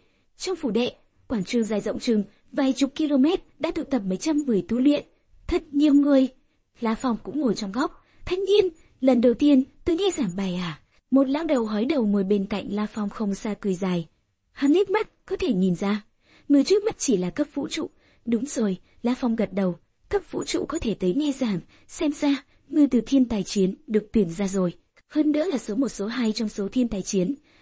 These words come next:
Hói đầu lão già cười, còn lúc này, những người tu luyện trên quảng trường đã tụ tập trên một ngàn người.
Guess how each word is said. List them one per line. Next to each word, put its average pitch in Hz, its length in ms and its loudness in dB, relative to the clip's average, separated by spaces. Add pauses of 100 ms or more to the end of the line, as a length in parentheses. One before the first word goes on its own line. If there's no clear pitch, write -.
Hói 392 160 2
đầu 285 160 4
lão 233 200 -4
già 220 240 -4
cười, 185 260 0 (260)
còn 277 160 0
lúc 370 140 0
này, 220 300 0 (300)
những 277 200 -2
người 294 160 4
tu 269 160 0
luyện 214 220 0
trên 233 180 -4
quảng 196 180 -6
trường 180 320 -2
đã 180 120 -10
tụ - 200 -6
tập 196 240 -4
trên 233 200 -2
một 185 160 -4
ngàn 180 280 -2
người. 180 280 0